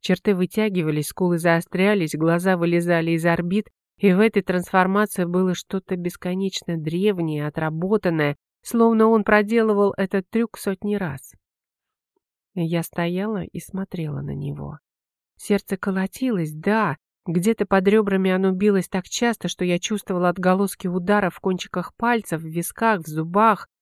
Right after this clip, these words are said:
Руки дрожали мелкой противной дрожью, и я сжала их в кулаки, чтобы не выдать себя. Но кричать не хотелось, бежать тоже. Внутри было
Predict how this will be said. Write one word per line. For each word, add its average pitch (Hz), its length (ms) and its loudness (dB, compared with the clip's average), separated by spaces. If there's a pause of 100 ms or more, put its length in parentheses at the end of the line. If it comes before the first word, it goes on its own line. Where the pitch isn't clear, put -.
(260)
Руки 220 300 4
дрожали 208 500 4
мелкой 196 380 2
противной 185 560 0
дрожью, 196 580 2
и - 80 -6
я 208 260 0
сжала 214 380 -2
их 175 160 -4
в - 80 -20
кулаки, 185 500 -2
чтобы 196 320 -4
не 208 140 -2
выдать 196 340 -4
себя. 160 440 -6 (840)
Но 190 140 -4
кричать - 480 -10
не 202 80 -4
хотелось, 214 760 -10 (460)
бежать 202 640 -2 (100)
тоже. 240 520 0 (540)
Внутри 180 440 -2
было 214 280 -4